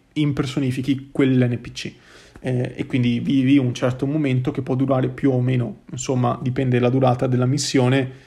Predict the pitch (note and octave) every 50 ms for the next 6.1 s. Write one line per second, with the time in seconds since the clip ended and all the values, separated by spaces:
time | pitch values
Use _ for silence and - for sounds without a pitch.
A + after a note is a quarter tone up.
0 | - - _ _ - - - - - C3 B2 B2 B2 - - - - C3 C3+ C3+
1 | B2+ B2+ B2+ B2+ C3 C#3+ C#3 - C3+ C3 B2+ - - B2+ B2+ B2+ B2+ B2 B2 B2
2 | A#2+ A#2+ B2 - - B2+ B2+ B2 - - - - - - - - C#3 C3 B2 B2
3 | B2 B2+ B2 C3+ C3 C3 C3+ B2 - - - B2+ C#3 D#3 - - B2+ B2 B2+ C3
4 | C3 B2+ B2+ - - - - - - _ _ - - C3 A#2+ A#2 A#2 A#2 - -
5 | - - - - - - C3+ B2+ - - - - - - - D3+ C#3 C3+ C#3 C#3+
6 | D3+ D3